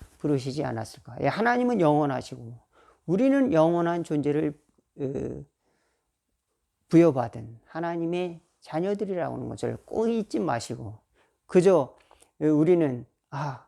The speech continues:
의미 없는 삶을 살다가 그냥 떠-, 떠내려가는, 아, 이제 그 사라져버리는 물거품과 같은 인생, 허무한 인생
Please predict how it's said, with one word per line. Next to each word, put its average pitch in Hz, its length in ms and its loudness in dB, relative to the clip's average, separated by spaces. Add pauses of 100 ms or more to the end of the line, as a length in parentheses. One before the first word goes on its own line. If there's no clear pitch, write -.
의미 202 260 0
없는 165 240 0
삶을 143 380 -4
살다가 131 580 -6
그냥 143 300 -2
떠-, 185 300 -2
떠내려가는, 147 680 -2 (640)
아, 123 380 -2
이제 139 560 2 (720)
그 135 380 -2 (100)
사라져버리는 151 960 0 (160)
물거품과 165 540 -2
같은 151 260 -2
인생, 143 420 0 (240)
허무한 165 380 2
인생 135 420 -2